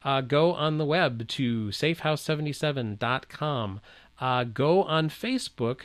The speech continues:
to Spy Brunch Safe House seventy-seven,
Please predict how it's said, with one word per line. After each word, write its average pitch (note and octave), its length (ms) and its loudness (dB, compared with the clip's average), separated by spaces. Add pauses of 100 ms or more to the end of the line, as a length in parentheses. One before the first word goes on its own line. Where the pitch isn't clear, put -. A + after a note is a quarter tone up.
to A2+ 520 0 (300)
Spy D3+ 760 0
Brunch D3 500 -2
Safe - 480 -4
House C3+ 340 0
seventy-seven, C3+ 1200 -2